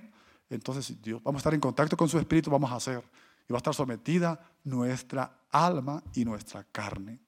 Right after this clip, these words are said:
Yo cuando oro le digo eso al Señor, que esto me ayude, me motive para orar más y más a profundidad contigo. Y todavía cuando yo le digo, "Espíritu Santo, ayúdame, guíame, enséñame, haz-, hazme esto, hazme un instrumento, Señor, de,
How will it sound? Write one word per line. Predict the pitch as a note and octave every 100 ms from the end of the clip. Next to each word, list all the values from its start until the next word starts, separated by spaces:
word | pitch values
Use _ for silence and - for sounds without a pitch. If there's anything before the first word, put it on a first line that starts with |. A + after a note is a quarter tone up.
| _ _ _ _ _
Yo | C3+
cuando | D#3 C#3+ B2+
oro | D3 D#3
le | C#3
digo | D3 C#3+
eso | C#3+
al | B2+
Señor, | B2 A#2+ A#2+ - _ - _ _
que | - B2
esto | D#3 F3+
me | D#3+
ayude, | C3+ D3+ E3+
me | D#3
motive | C#3 B2 E3
para | D#3+ C3
orar | A#2+ C3+ D3
más | C#3+ D#3 - - - _
y | A2+
más | A2+ D3+
a | C#3
profundidad | B2 B2 A2+ A#2+ C3+
contigo. | C3 A#2 C3+ C3+ B2+ - - _ _
Y | A#2
todavía | C#3+ F3 E3+ F#3+
cuando | F#3 D3+ - -
yo | - D3+
le |
digo, | D#3
"Espíritu | C3 D#3+ E3
Santo, | E3 D#3+ C#3
ayúdame, | B2 D3+ C#3+ B2
guíame, | B2 D#3 B2 G#2+ - - - -
enséñame, | B2+ - E3 C#3 B2 A2 -
haz-, | B2+ D3 -
hazme | C#3 D#3 D3 D3
esto, | C#3+ -
hazme | C#3
un | D#3+
instrumento, | D3 C3+ B2 D3 C#3+ B2 A2+ - - - - -
Señor, | - C3 B2+ C3
de, | -